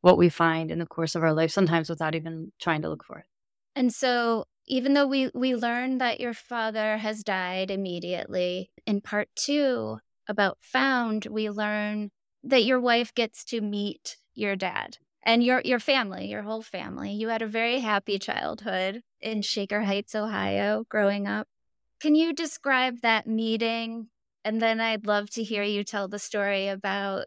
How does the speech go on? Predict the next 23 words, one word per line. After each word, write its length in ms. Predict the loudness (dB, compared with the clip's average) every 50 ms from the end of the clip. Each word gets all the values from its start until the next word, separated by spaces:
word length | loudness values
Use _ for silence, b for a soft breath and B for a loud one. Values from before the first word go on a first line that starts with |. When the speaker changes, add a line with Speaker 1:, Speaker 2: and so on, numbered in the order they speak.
| _ _ _
Speaker 2:
seeing 880 | -18 -16 -12 -6 -2 -2 0 2 2 2 2 0 0 0 -2 -4 -6 _ _
your 200 | 0 2 2 4
own 260 | 4 2 2 0 0 -2
parents' 480 | 0 0 2 2 2 0 -2 -4 -4
love 240 | -2 -2 -2 -2 -4
story 800 | -10 -12 -10 -8 -6 -4 -4 -2 -2 0 0 0 0 -2 -4 -4
Speaker 1:
Mm. 280 | -4 -4 -4 -4 -6 -8 _ _
Speaker 2:
through 880 | -16 -10 -6 -4 -2 -2 -2 -2 0 0 0 0 0 -2 -2 -4 -6 -8 -14 _ _ _ _ -14
the 280 | -4 0 2 4 4 4
eyes 500 | 4 4 4 4 2 2 0 0 0 0
of 420 | 2 2 2 2 0 -2 -6 -8 -12 _ _ _ _ _
your 300 | -6 -2 0 2 2 0
partner 720 | 0 0 0 0 0 0 0 0 0 2 2 2 2 0 -4 _ _ _ _ 0
at 140 | 0 0 0
the 80 | -2
time, 480 | -4 -2 0 0 0 0 -2 -4 -6 -8 _ _ -10
who 140 | -8 -6 -2
was, 220 | 0 0 0 0 -2 -4
you'd 200 | -2 0 4 4
only 320 | 6 6 6 4 4 2
known 260 | 0 0 0 0 0
each 200 | -2 -4 -6 -6 -6
other 460 | -6 -6 -4 -4 -4 -4 -6 -8